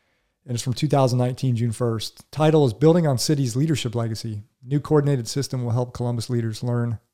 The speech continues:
what's next. Organizations within the community that want to develop leaders have a new, more coordinated op-, option for doing so.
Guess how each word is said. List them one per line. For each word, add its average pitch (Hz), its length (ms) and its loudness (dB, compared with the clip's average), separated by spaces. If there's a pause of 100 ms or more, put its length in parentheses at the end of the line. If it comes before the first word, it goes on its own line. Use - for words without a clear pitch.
what's 143 380 -6
next. - 520 -6 (1300)
Organizations 151 600 4
within 143 240 2
the 135 80 2
community 147 380 2
that 131 180 2
want 139 360 2
to 139 80 0
develop 131 400 2
leaders 143 360 0
have 123 260 -2
a 120 140 2
new, 156 460 4
more 135 300 2
coordinated 139 640 2
op-, 117 300 -4 (240)
option 135 400 -2
for 123 140 -4
doing 143 320 2
so. 107 400 -6